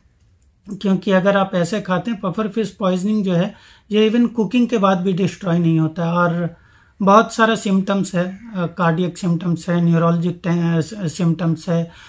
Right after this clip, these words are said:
नंबनेस है, गिडीनेस, वॉमिटिंग, मीन्स बहुत सारा ऑब्वियस सिम्टम्स है। लेकिन sometimes even doctor will not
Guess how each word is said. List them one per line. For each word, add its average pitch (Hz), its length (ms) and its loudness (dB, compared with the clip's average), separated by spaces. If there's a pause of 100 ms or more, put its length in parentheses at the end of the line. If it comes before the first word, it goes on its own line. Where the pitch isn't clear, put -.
(260)
नंबनेस 170 600 2
है, 165 440 0 (300)
गिडीनेस, 170 600 0
वॉमिटिंग, 170 540 2 (420)
मीन्स 220 220 0
बहुत 202 320 4
सारा 233 180 2
ऑब्वियस 190 480 0
सिम्टम्स 175 560 -2
है। 147 140 -10 (440)
लेकिन 226 360 2
sometimes 226 580 0
even 233 220 0
doctor 208 400 0
will 214 200 -2
not 202 180 -2